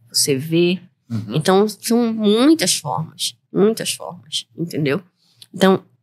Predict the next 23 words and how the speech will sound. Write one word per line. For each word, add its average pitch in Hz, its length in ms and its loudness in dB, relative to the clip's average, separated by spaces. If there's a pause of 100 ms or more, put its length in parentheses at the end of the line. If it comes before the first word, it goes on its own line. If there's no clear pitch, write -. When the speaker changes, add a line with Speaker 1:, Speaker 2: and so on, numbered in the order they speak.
(220)
Speaker 1:
é 220 260 2
uma 233 320 0
forma 208 360 -2
de 202 120 0
mediunidade, 196 680 -2
essa 196 180 0
que - 80 -14
você 185 240 -4
tem, 190 260 0 (320)
muito 247 600 4
interessante, 185 680 -2
muito 196 380 0
Speaker 2:
Mas 240 240 2
Speaker 1:
importante 208 260 2
pra - 20 -2
Speaker 2:
isso 277 140 -4
Speaker 1:
você. 240 240 2
Speaker 2:
é, 196 520 2
é, - 20 0
é 160 40 -2
pra 151 200 0
todo 147 280 0
mundo? 180 520 -2